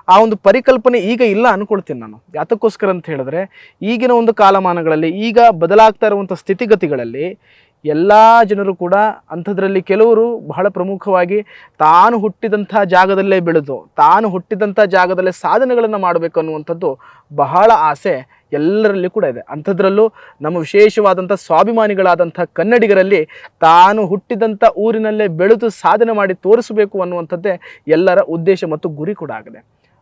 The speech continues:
ಮತ್ತು ನೀವು ಕೇಳೋ ಪ್ರಶ್ನೆಗೆ, ವಿದೇಶ ಪ್ರಯಾಣ ಸೆಟ್ಲ್ ಆಗುವಂಥದ್ದಾಗಿರ್ಬೋದು ಅಥವಾ ವಿದ್ಯಾಭ್ಯಾಸಕ್ಕೋಸ್ಕರ ಹೋಗುವಂಥದ್ದಾಗಿರ್ಬೋದು,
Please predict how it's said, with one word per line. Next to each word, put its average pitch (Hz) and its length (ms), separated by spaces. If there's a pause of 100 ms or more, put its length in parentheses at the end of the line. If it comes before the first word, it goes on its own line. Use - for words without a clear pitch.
(120)
ಮತ್ತು 220 320 (100)
ನೀವು 226 200
ಕೇಳೋ 240 380
ಪ್ರಶ್ನೆಗೆ, 226 420
ವಿದೇಶ 202 400
ಪ್ರಯಾಣ 180 380 (100)
ಸೆಟ್ಲ್ 160 360
ಆಗುವಂಥದ್ದಾಗಿರ್ಬೋದು 180 1000
ಅಥವಾ 254 340 (380)
ವಿದ್ಯಾಭ್ಯಾಸಕ್ಕೋಸ್ಕರ 180 1120
ಹೋಗುವಂಥದ್ದಾಗಿರ್ಬೋದು, 151 1300